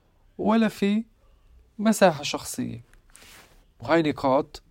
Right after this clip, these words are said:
واضحة أنت بتقدر تميزها بسهولة. مثال آخر، ممكن موضوع لشخص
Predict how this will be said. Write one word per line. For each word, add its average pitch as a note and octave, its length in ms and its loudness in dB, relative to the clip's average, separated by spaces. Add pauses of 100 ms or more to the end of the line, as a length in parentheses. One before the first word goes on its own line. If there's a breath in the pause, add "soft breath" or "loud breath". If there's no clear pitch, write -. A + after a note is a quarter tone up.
(260)
واضحة - 520 0 (540)
أنت G#2+ 140 -6
بتقدر A2 340 2
تميزها G#2 640 -4 (200)
بسهولة. F#2+ 560 -6 (1600 soft breath)
مثال A#3+ 240 2
آخر، - 440 0 (1040 soft breath)
ممكن E3+ 500 -2 (640)
موضوع A#2+ 560 0
لشخص - 800 -4